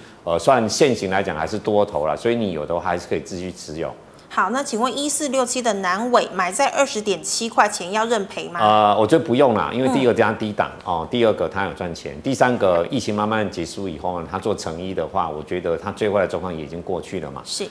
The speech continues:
Speaker 1: 那它去年那么差都能够赚钱的话，那今年，呃，慢慢如果说大家都解禁的话，你看如虹他自己都看，哦，他的大客人可以到二零二五年的单子都没问题哈，
Speaker 2: 嗯哼。
Speaker 1: 所以我觉得你这里来讲不需要卖在这边啦，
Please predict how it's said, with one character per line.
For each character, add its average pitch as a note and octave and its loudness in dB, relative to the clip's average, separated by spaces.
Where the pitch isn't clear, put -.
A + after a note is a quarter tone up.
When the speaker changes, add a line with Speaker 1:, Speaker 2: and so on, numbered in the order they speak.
Speaker 1:
那 B2+ 6
它 C3 4
去 C#3+ 0
年 G#2+ 2
那 B2+ 2
么 A2+ 2
差 A2 0
都 A2+ 2
能 F#2+ -2
够 G2 -2
赚 G2 0
钱 E2+ -6
的 D#2+ -4
话， F2+ -2
那 F#2+ -4
今 A2+ -4
年， E2 -4
呃， E2+ 2
慢 G#2+ 4
慢 G#2+ 0
如 G2+ 0
果 G2+ 2
说 G2+ 4
大 G2 4
家 G2+ 2
都 G2+ 0
解 F2+ -4
禁 G2 -4
的 E2+ 0
话， F#2 0
你 F#2 -2
看 G#2+ 0
如 F#2 -4
虹 E2+ -4
他 F#2+ -4
自 G2 -8
己 D2+ -10
都 F2+ -2
看， G2 0
哦， D#2 -6
他 A2 0
的 G2+ 2
大 F#2+ 0
客 F#2+ 0
人 D#2+ -4
可 F#2+ -6
以 E2 -6
到 F2 2
二 G#2+ 4
零 E2+ -2
二 G#2 2
五 F2+ 2
年 D2 -6
的 D2+ -4
单 F#2 0
子 E2 -4
都 F2 -2
没 D#2+ -6
问 D#2+ -6
题 - -14
哈， B3+ -6
Speaker 2:
嗯 - -4
哼。 - -10
Speaker 1:
所 B2+ 4
以 A2+ 4
我 E2+ 0
觉 F#2+ 0
得 F#2+ 2
你 G2 -4
这 D#3 6
里 A2+ 4
来 F#2+ 4
讲 F#2+ -4
不 B2 -2
需 A2 0
要 G2+ 2
卖 G2+ 0
在 G2 4
这 F#2 0
边 F2+ -2
啦， D#2+ -6